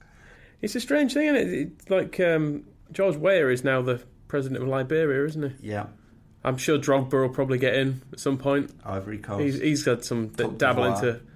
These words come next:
Speaker 1: into po-, into politics there, hasn't he? Yeah, it's,
Speaker 2: Mm-hmm.
Speaker 1: it's interesting. You don't get many English footballers wanting to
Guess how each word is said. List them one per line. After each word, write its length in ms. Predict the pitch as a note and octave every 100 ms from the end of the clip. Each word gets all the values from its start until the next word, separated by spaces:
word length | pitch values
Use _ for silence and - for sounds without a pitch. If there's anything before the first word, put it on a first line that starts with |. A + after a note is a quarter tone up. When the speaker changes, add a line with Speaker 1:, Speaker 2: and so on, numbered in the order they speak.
| -
Speaker 1:
into 200 | B2+ B2
po-, 140 | - -
into 180 | B2+ B2+
politics 460 | B2 A#2+ - G2
there, 180 | A2 G#2
hasn't 300 | D#3 D#3+ C3+
he? 60 | C3
Yeah, 60 | -
it's, 200 | - A#2
Speaker 2:
Mm-hmm. 180 | A#2+ B2+
Speaker 1:
it's 100 | -
interesting. 440 | A3+ F#3 - B2+
You 40 | D3
don't 120 | F#3
get 100 | D#3+
many 180 | E3+ E3
English 260 | D#3+ C#3+
footballers 520 | - B2 B2 A2 G#2+ - - -
wanting 240 | - G#2 B2
to 220 | B2 A2